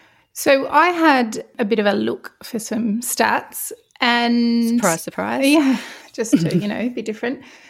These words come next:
Speaker 1: Um,
Speaker 2: <laughs>
Speaker 1: but I found, and I think this is, I feel like this is quite conservative, but, um, the Harvard Business Review said that on average, professionals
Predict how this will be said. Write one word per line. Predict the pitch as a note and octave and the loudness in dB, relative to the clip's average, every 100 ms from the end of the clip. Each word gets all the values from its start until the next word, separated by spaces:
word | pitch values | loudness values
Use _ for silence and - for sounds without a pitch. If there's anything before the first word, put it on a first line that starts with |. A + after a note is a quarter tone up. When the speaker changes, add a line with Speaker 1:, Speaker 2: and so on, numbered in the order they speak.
| - _ | -20 _
Speaker 1:
Um, | A3+ A3+ A3+ A3 - | -4 -2 0 0 -2
Speaker 2:
<laughs> | - G#3+ | -4 0
Speaker 1:
but | C4+ B3+ - - - - _ _ - | 2 2 -2 -8 -10 -10 _ _ -2
I | A#3 | -2
found, | B3 C4+ A#3+ - G#3+ A3+ B3 - | 0 0 2 0 -2 -2 -4 -2
and | A#3+ B3 | -2 0
I | B3 | 0
think | B3 G4+ - | 2 0 2
this | A#4 A#4 | 2 4
is, | B4 B4 - | 2 2 2
I | D4+ | 2
feel | E4 F#4 | 2 2
like | F4 E4+ | 2 0
this | C4 | -4
is | B3 | -6
quite | G#3+ A#3 - | -2 -2 0
conservative, | G#3+ - G3+ F#3 F3 F3 | -2 0 -2 0 -2 0
but, | G#3+ - - - | 0 0 0 -2
um, | G#3+ G#3 | 0 0
the | A3 | 2
Harvard | A3 A#3+ C4+ A3 | 4 2 2 0
Business | A3+ A3 G#3 - | -2 -2 -4 -2
Review | F3 E3 - | -2 -2 0
said | F3+ F3+ | -2 0
that | F#3 - | 0 2
on | A3+ | 0
average, | A#3+ G3+ F#3+ F#3 F#3 - | 2 -2 -2 -4 -6 -6
professionals | A3+ G#3+ A3 - G#3 G3 A3+ | -6 -2 -2 -2 -4 -4 -6